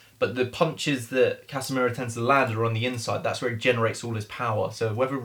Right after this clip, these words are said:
if Rigo's gonna force him on the outside, like I think we really expect him to do, um, I think you might see Casemiro maybe struggle and trying to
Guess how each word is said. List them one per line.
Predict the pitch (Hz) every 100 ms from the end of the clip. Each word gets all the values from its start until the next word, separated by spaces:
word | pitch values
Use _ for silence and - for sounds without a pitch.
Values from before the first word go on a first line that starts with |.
| 117
if | - 113
Rigo's | 135 127 117
gonna | 117 110
force | - 143 131
him | 123 113 110 - - -
on | 127
the | 127
outside, | 185 - - 131 117
like | 113
I | 113
think | 113 113
we | 110
really | 113 113
expect | - - 156 -
him | 123 110
to | -
do, | 110 107 107 - _ _ -
um, | 104 110 107 107 - _ _ _ _ _ _ - - _ _ _ -
I | 113 _ -
think | 131 113
you | 123
might | 123 107
see | 107
Casemiro | - 117 120 113 110
maybe | 127 120 113
struggle | - - 123 110
and | 104
trying | 107 127 120
to | 113